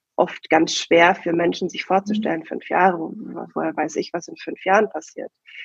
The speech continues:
Speaker 1: Aber klein anzufangen, mit kleinen Zielen. Was will ich in einer Woche erreicht haben? Ähm,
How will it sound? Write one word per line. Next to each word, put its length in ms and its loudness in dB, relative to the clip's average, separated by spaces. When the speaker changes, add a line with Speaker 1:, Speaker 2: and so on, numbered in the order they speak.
Speaker 1:
Aber 360 6
klein 360 4
anzufangen, 680 -2
mit 160 -12
kleinen 380 0
Zielen. 440 -4
Was 240 0
will 120 4
ich 220 4
in 120 4
einer 320 4
Woche 220 0
erreicht 500 -2
haben? 260 -6
Ähm, 360 2